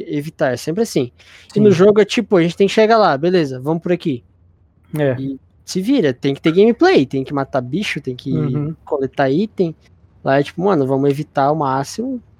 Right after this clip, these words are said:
Speaker 1: E senti... Eu senti um pouco de falta da, de mais zumbi, porque é muito bom, velho. É muito bem feito.
Speaker 2: É muito bem, porra, os instalador lá, nossa senhora,
Speaker 1: É,
Speaker 2: velho. É
Speaker 1: muito
Speaker 2: do
Speaker 1: do caralho,
Speaker 2: caralho
Speaker 1: velho.
Speaker 2: aquele instalador, velho.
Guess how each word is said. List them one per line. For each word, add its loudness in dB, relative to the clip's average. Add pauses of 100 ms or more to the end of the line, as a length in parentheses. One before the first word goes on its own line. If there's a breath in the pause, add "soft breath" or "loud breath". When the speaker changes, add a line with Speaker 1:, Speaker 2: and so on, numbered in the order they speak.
(140)
Speaker 1:
E -12
senti... -2
Eu 4
senti 0
um 0
pouco 0
de -4
falta 0
da, -6 (760)
de -12
mais 0
zumbi, 0
porque -2
é 2
muito 0
bom, 4
velho. -8 (100)
É -16
muito -8
bem 0
feito. 0 (140)
Speaker 2:
É -4
muito -2
bem, 0
porra, 0
os 0
instalador 0
lá, 0
nossa -6
senhora, -6
Speaker 1:
É, -2
Speaker 2:
velho. 0 (100)
É 2
Speaker 1:
muito -2
Speaker 2:
do -6
Speaker 1:
do -8
caralho, 0
Speaker 2:
caralho -2
Speaker 1:
velho. -6
Speaker 2:
aquele -14
instalador, -6
velho. -12